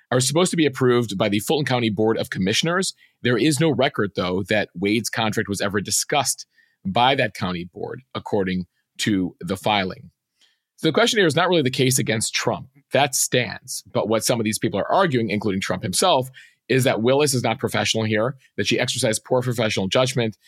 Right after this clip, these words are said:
and that she has a conflict of interest in this case, and she should not be involved in this. And by the way, if you talk to some legal experts, legal ethicists, they say there's potential criminal exposure for her here in this quid pro quo, hiring,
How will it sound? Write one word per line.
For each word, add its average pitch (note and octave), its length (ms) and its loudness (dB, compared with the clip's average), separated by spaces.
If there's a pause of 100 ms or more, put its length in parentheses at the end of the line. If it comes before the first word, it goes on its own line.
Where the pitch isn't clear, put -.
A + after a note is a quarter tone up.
(300)
and A#2 200 0
that G#2+ 140 0
she C#3 100 2
has A#2+ 100 2
a A#2 40 -4
conflict A#2+ 380 0
of G2 80 0
interest - 460 -4
in F#2 120 -2
this F2+ 200 -4
case, - 340 -6 (240)
and G#2 100 -2
she A#2+ 100 2
should G2+ 240 0
not G2+ 320 -2
be G#2 200 -2
involved G2 640 0
in F#2+ 220 -6
this. - 200 -8 (240)
And D3+ 220 0
by B2 160 4
the A2+ 80 0
way, A#2+ 480 2
if G2+ 160 -2
you G#2+ 60 -2
talk A2+ 140 0
to G#2+ 60 -2
some G#2+ 160 -2
legal F3 300 2
experts, - 480 -2
legal G2+ 260 -2
ethicists, C#3 520 0 (240)
they C#3 160 4
say C3+ 160 4
there's A#2+ 180 0
potential D3 500 0
criminal B2+ 320 0
exposure C3+ 560 0
for F#2+ 200 -4
her F2 260 -8
here E2+ 280 -6 (280)
in A2+ 140 0
this G2 180 0
quid A2 240 -2
pro F#2 180 -2
quo, F2 220 -4
hiring, A#2 600 2